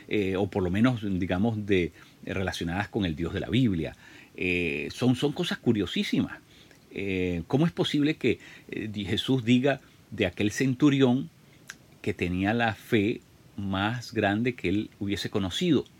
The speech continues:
Y sin embargo, aquel centurión no había recibido el evangelio de ningún, en ningún, de ninguna manera.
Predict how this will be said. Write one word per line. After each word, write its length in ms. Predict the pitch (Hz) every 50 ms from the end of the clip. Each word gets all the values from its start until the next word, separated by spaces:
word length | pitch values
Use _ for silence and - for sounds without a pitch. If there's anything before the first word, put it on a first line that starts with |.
| - - -
Y 60 | -
sin 200 | - - 110 101
embargo, 280 | 98 90 82 90 98 113
aquel 220 | 113 - - 101
centurión 640 | - - 117 117 - 139 135 139 139 135 135 123 127 - - - - - - - -
no 280 | 101 95 92 90 90
había 220 | 90 90 101 101 98
recibido 460 | - 120 - - 120 110 104 110 120
el 60 | 127
evangelio 420 | 120 104 92 82 101 95 104 107 104
de 80 | 98
ningún, 280 | 92 90 90 92 87 78
en 120 | 92 92
ningún, 280 | 92 87 87 90 87 87
de 120 | 92 92
ninguna 260 | 87 82 82 80 76
manera. 400 | 78 76 76 113 143 127 90 -